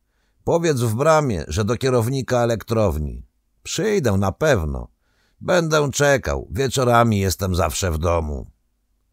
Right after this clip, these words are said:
Jaś szedł pośpiesznie ulicą Kreszczewską. Był zamyślony. Od chwili zwolnienia z aresztu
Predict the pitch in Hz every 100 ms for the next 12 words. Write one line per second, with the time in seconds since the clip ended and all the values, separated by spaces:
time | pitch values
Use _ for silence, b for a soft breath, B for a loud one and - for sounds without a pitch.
0 | _ _ _ _ _ 95 139 - - -
1 | - 104 104 98 101 - 87 85 - 87
2 | 78 87 78 80 - 82 - - 69 -
3 | - 67 60 52 _ _ _ _ - 98
4 | 143 127 120 - 80 65 58 52 _ _
5 | _ _ _ _ 101 - - 165 202 135
6 | 117 139 143 85 76 78 - 127 180 -
7 | - 57